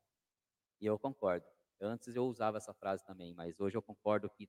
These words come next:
do lado de um grande homem tem uma grande mulher. E, e essa mulher aí, sem sombra de dúvida, é sensacional.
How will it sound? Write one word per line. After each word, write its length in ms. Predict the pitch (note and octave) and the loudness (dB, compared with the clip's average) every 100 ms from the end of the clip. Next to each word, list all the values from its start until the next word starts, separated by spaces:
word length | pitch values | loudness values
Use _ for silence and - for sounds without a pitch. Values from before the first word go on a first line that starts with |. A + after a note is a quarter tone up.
| - | -2
do 100 | A2+ | 2
lado 560 | G2+ A2+ C#3 A#2+ F#2+ | 6 8 6 4 -6
de 140 | - F#2 | -10 -12
um 100 | F#2 | -4
grande 400 | - C3 B2+ A#2 | 2 2 2 4
homem 380 | F#2+ G2 G#2 - _ _ _ _ | 4 2 -4 -8 _ _ _ _
tem 220 | - G2+ G#2 | -2 0 0
uma 160 | G#2 | 0
grande 280 | F#2+ G2 F#2+ | -2 -4 -6
mulher. 340 | G#2 F2+ D#2+ E2 _ _ _ _ - | -8 -4 -4 -6 _ _ _ _ -8
E, 1080 | F2+ F#2 F#2 F2+ F2 F2 E2 E2 D#2+ D#2+ E2 _ _ - | -4 0 2 2 2 0 0 -2 -4 -8 -14 _ _ -6
e 120 | F2+ | 0
essa 280 | F#2 - G#2 | 0 0 -4
mulher 400 | F#2+ F#2+ G2 G2+ | -2 4 6 6
aí, 500 | F#2 F#2+ G#2 A2 A2 | 4 4 4 2 -2
sem 240 | - A2+ | -6 -8
sombra 240 | G#2+ A2+ G2+ | -6 -4 -6
de 80 | - | -6
dúvida, 240 | F#2+ G#2 | -4 -2
é 20 | |
sensacional. 800 | G#2 A#2 A2+ - G2+ E2+ F2+ G2+ | -2 -4 -4 -2 -4 -2 -2 -2